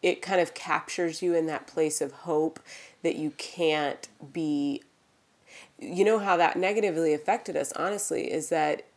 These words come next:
we would be in denial and I'd be a raging P M S bitch and we'd be like,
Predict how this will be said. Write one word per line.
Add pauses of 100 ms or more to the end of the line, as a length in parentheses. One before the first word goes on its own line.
(140)
we
would
be
in
denial
and
I'd
be
a (100)
raging
P
M
S
bitch (500)
and (240)
we'd
be
like,